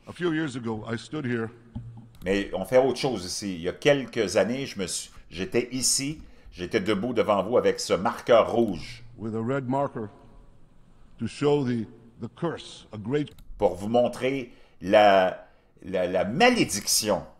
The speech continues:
Speaker 1: curse. The curse of a nuclear Iran.
Speaker 2: d'un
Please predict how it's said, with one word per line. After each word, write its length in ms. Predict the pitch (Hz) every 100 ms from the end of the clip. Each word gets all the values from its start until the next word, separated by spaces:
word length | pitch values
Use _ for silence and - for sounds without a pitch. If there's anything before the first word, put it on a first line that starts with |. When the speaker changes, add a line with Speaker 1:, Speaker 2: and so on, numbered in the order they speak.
| _
Speaker 1:
curse. 480 | - 120 - - - - - - - - _ _ _ _ -
The 80 | 113
curse 580 | - 175 175 151 - - - - - _
of 140 | - 113
a 60 |
nuclear 380 | 127 147 143 135
Iran. 400 | 117 107 107 90 - - _ _ - - - -
Speaker 2:
d'un 500 | 85 110 107 104